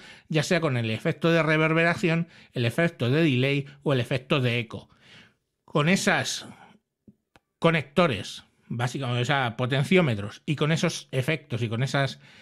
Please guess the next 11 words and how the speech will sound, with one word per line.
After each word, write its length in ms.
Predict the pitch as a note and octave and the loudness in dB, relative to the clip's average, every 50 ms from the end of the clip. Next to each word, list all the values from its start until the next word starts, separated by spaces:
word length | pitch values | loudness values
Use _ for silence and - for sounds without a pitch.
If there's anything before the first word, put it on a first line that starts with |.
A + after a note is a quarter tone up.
| - - _ - | -20 -16 _ 0
eh, 440 | B2+ B2+ B2 A#2 A2+ A2 A2 G#2+ G#2+ | 0 2 2 2 0 0 0 0 0
valoraciones, 680 | A2 A#2 C#3 E3+ F#3+ F3 D3 F3 F3 G3 G3+ F3+ - - - - - | 0 0 2 2 2 2 2 2 2 4 2 2 0 -4 -20 -16 -6
generamos 540 | - E3+ D3+ D#3+ D#3+ E3+ F3+ E3+ C#3+ - | -2 0 2 2 2 2 2 2 2 0
una 140 | E3 D#3+ D#3 | 0 0 0
experiencia 680 | C#3+ - - D3+ C#3 C#3 D3+ D#3 C#3+ A2+ - A#2+ A2+ | 0 -2 -2 -2 -2 0 0 0 -2 -2 -2 -2 -2
en 120 | A2+ A2 A2 | -2 -2 -2
tres 220 | C3+ D3+ F3 F3 | 0 0 0 2
dimensiones 680 | E3+ F#3 F3+ F3 E3+ - - D#3 D#3 F3 F3 D3+ C#3 A#2 | 2 2 4 4 2 2 2 0 0 0 -2 -2 -4 -2
de 120 | C3+ C#3 B2+ | -2 0 0
nuestra 360 | B2 B2 B2 - A2+ G#2+ A2 | 0 -2 -2 -4 -4 -2 -2
voz. 340 | G#2+ G2+ F#2+ - - _ | -2 -2 -6 -8 -16 _